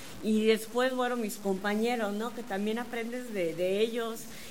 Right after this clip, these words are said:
y aprendes de todo, ¿no? La, la vida es, este, tienes que ser como una esponja, aprender todo lo que puedas.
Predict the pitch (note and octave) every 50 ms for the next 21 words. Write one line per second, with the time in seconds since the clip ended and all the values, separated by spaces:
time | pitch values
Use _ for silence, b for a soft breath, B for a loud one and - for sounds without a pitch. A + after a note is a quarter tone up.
0 | B B B - G3+ G#3+ G#3+ G#3+ G#3+ B3 C4 C4 C4+ D#4 F4+ F4 E4+ C4+ G3+ -
1 | - B3 B3+ B3+ A#3 A3 G#3 G#3+ A#3 C4 D4 D#4 C4 A#3 A3 F#3 G#3+ G#3+ G#3+ A3+
2 | B3 B3+ C#4 C#4 C#4 C4 C4+ C4+ - C#4 C#4 - - - - G#3+ G3+ - C4+ C4+
3 | C4+ B3+ C4+ C4 C#4 C#4+ C#4 C#4 C4 B3 B3 B3+ B3+ B3+ - - A3+ A3 G#3+ G3
4 | - G3 E3+ E3+ F#3 G3 - - G3+ G#3+ G#3+ A#3 B3+ C4 B3+ - - - - -
5 | B3 A#3+ A#3+ A#3+ A#3+ A3+ G#3+ - - G3 - - G3 G3 F#3+ F#3